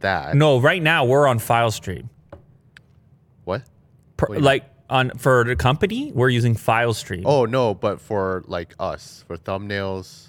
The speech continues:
Speaker 2: Yeah,
Speaker 1: Google
Speaker 2: FileStream, it's called.
Speaker 1: It's not called backup and sync?
Speaker 2: No.
Speaker 1: That's what it's called.
Speaker 2: You have backup and sync? You're supposed
Speaker 1: Yeah.
Speaker 2: to have FileStream.
Speaker 1: Did they have a new one now? <laughs>
Speaker 2: No, it's just, it's just the, the, uh, the Drive
Speaker 1: Uh.
Speaker 2: FileStream client is for,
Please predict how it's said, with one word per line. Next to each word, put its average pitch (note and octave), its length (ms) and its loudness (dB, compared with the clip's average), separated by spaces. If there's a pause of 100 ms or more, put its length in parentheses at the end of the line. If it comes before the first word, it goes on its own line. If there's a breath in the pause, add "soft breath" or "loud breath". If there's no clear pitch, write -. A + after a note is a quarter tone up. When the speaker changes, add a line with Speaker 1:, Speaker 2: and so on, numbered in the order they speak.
(100)
Speaker 2:
Yeah, D3 220 2
Speaker 1:
Google A#2+ 180 0
Speaker 2:
FileStream, G#2 580 0
it's A2+ 100 -12
called. F#2 320 -4 (580)
Speaker 1:
It's A2 100 -16
not A2+ 160 -6
called G#2+ 280 -6
backup G#2 440 -4
and G2 140 -10
sync? - 340 -14 (120)
Speaker 2:
No. A#2+ 200 4
Speaker 1:
That's G#2 140 -2
what C3+ 80 -4
it's B2+ 120 -8
called. C#3 300 -8 (320)
Speaker 2:
You E3+ 140 4
have G3 120 2
backup F3+ 340 2
and E3 120 2
sync? G3 180 0
You're F#3 100 2
supposed F3+ 240 0
Speaker 1:
Yeah. F3+ 60 4
Speaker 2:
to - 20 4
have D3 120 0
FileStream. A2+ 680 0 (1200)
Speaker 1:
Did G2+ 200 -10
they C3+ 120 2
have F#3 200 0
a - 20 -2
new A2 240 -4
one G#3+ 220 -4
now? A#3+ 280 -2
<laughs> - 80 -10
Speaker 2:
No, B3 400 6
it's F#3+ 200 2
just, A#3+ 180 0
it's F#3 200 -2
just G#3 180 0
the, F#3+ 200 2
the, D3+ 480 -2
uh, C3+ 220 4
the C3 160 0
Drive D#3+ 400 0
Speaker 1:
Uh. - 160 -2
Speaker 2:
FileStream D#3+ 520 0
client C#3+ 440 0
is C#3 200 -4
for, A#2+ 640 2